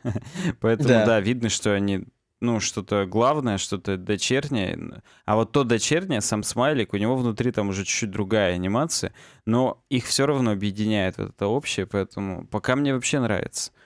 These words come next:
Speaker 1: Я буду сегодня плохим
Speaker 2: Нет, ты
Speaker 1: полицейским.
Speaker 2: будешь х-, нет, ты будешь хорошим полицейским, я плохой уже
Speaker 1: Ну,
Speaker 2: полицейский,
Speaker 1: ну
Speaker 2: как бы.
Speaker 1: ладно, просто я
Speaker 2: Да.
Speaker 1: для тебя плохим.
Speaker 2: Ты для
Speaker 1: Oh,
Speaker 2: меня плохим,
Speaker 1: yeah.
Speaker 2: да, будешь. Ты для <laughs> меня будешь плохим полицейским.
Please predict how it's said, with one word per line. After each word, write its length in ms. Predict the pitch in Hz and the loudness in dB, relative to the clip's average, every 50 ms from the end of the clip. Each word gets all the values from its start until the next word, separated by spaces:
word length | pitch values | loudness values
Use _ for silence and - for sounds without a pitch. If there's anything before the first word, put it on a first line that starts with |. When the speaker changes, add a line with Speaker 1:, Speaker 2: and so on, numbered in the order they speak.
| _ _ | _ _
Speaker 1:
Я 180 | - 107 120 123 | 0 2 2 2
буду 220 | 120 139 135 135 | 2 0 0 0
сегодня 340 | 127 - - 131 117 127 120 | 0 0 0 0 0 0 -2
плохим 400 | 104 - 127 123 - - 151 127 | 0 0 0 -2 0 0 -2 -2
Speaker 2:
Нет, 60 | 104 - | 0 0
ты 60 | 98 | 2
Speaker 1:
полицейским. 560 | - 151 165 180 165 123 - - 185 202 185 | 4 6 6 8 6 6 6 6 4 6 6
Speaker 2:
будешь 240 | 202 254 254 - - | 6 6 4 4 2
х-, 120 | - - 170 | 0 0 4
нет, 200 | 170 180 156 - | 4 4 4 4
ты 80 | 165 | 4
будешь 160 | 147 156 - | 2 4 4
хорошим 360 | - 170 156 165 156 - 135 107 | 4 4 4 4 4 2 0 0
полицейским, 440 | 107 107 101 - 113 104 - 95 | 0 0 0 0 -2 -4 -2 0
я 140 | 104 117 127 | 2 2 2
плохой 340 | - 113 110 107 - 117 101 | 4 2 0 0 0 -2 -2
уже 120 | 110 110 | -2 -4
Speaker 1:
Ну, 20 | - | -8
Speaker 2:
полицейский, 360 | - - 110 110 - - 107 110 | -8 -6 -4 -2 -2 0 0 0
Speaker 1:
ну 60 | 110 | 0
Speaker 2:
как 60 | - | 0
бы. 60 | 107 | 0
Speaker 1:
ладно, 260 | 113 110 104 95 98 - | 0 2 0 0 -2 -4
просто 360 | - - 113 110 - - - | -4 -4 -4 -4 -2 0 0
я 160 | 110 113 113 | 2 2 2
Speaker 2:
Да. 120 | 117 127 120 104 | 4 4 4 4
Speaker 1:
для 80 | - - | 4 2
тебя 240 | 127 113 113 117 107 | 0 2 2 2 2
плохим. 460 | - - 92 98 - - 95 104 107 _ _ _ _ _ _ _ _ - | 0 -2 -6 -6 -6 -8 -12 -12 -14 _ _ _ _ _ _ _ _ 2
Speaker 2:
Ты 80 | 170 | 4
для 160 | 160 - 143 143 | 4 6 6 6
Speaker 1:
Oh, 20 | |
Speaker 2:
меня 180 | 139 139 127 117 | 6 4 4 4
плохим, 280 | 110 113 73 73 71 - | 2 2 0 0 0 0
Speaker 1:
yeah. 40 | |
Speaker 2:
да, 100 | - 98 | 0 -2
будешь. 260 | 95 101 - - - - - - | -2 -4 -8 -12 -12 -12 -6 -4
Ты 60 | 151 135 | -2 2
для 140 | 120 139 165 | 4 4 6
<laughs> 40 | 196 | 6
меня 480 | 196 185 - - 165 160 160 160 131 | 6 6 6 4 4 4 4 4 2
будешь 220 | 117 120 123 - - | 2 0 0 0 2
плохим 320 | 127 120 117 123 110 104 | 0 0 2 0 -2 -4
полицейским. 640 | 98 101 110 110 - - 117 110 110 - - 110 107 | -4 -6 -6 -4 -2 0 0 0 0 0 -2 -4 -6